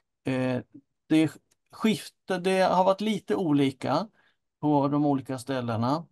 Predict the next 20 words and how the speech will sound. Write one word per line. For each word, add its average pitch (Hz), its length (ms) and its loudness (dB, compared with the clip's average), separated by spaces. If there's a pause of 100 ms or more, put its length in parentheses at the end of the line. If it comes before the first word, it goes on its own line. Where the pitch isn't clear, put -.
(120)
men 135 280 0
det 135 120 0
rör 147 260 2
sig 147 200 -4
om 139 180 -2
årskurs - 720 -6 (460)
tre 190 480 -4 (160)
i 170 100 -2
det 160 80 2
här 139 120 0
sista 147 460 -4
fallet 120 460 -2 (160)
och - 420 -10 (160)
årskurs 135 760 -4 (640)
fem, 117 520 -2
tror 120 280 -10
jag. 139 240 -4 (720)
Eh, 123 180 -6
fyra, 135 380 0
fem 107 420 -4